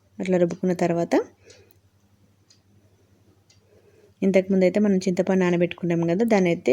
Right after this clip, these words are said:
ఇట్లా చింతపండు పులుసులాగా అయితే పిసుక్కోవాలి. పిసుక్కొని చింతపండు అనేది తీసేసి ఈ చింతపండు వాటర్ అనేది మనం ఇంతకుముందు ఉడికించుకొని రుబ్బుకున్న పప్పులో అయితే వేసుకోవాలి. వేసుకొని మంచిగా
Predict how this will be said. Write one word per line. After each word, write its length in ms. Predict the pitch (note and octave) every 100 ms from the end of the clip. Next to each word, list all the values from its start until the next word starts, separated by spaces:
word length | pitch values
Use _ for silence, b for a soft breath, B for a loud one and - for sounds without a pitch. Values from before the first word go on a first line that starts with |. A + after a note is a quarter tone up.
| D4 A3+
ఇట్లా 180 | G3 F3+ F3+
చింతపండు 420 | F3 F3+ F3+ F3
పులుసులాగా 360 | E3+ - E3+ E3
అయితే 140 | D#3+ A3+
పిసుక్కోవాలి. 520 | G3 - - E3 E3+ F#3+
పిసుక్కొని 380 | E3+ - F3 G3+ G3+
చింతపండు 340 | F3 E3+ F3 E3+
అనేది 140 | E3 F3
తీసేసి 360 | E3+ F3 F4 - B B B B B B B -
ఈ 60 | F3+ F#3+
చింతపండు 420 | F3 F#3+ F#3+ F#3 F3+
వాటర్ 220 | E3+ E3+
అనేది 300 | E3 E3+ C4+ F#4 B3+
మనం 180 | G3+ F#3 F3+ F3
ఇంతకుముందు 400 | F#3 F3+ F3+ F3
ఉడికించుకొని 580 | E3+ F3 E3+ - F3 F3 E3+ E3
రుబ్బుకున్న 340 | E3 - E3+ E3
పప్పులో 240 | D#3+ E3+ E3
అయితే 120 | D#3+ B3 G#3+
వేసుకోవాలి. 560 | - - D#3+ D#3 B3+ - - _ _ _ _ _ _ _ _ _ _ _ _ _ _
వేసుకొని 500 | F3+ E3+ - F3+ G3+
మంచిగా 480 | C4+ G3 F3 F#3+ C4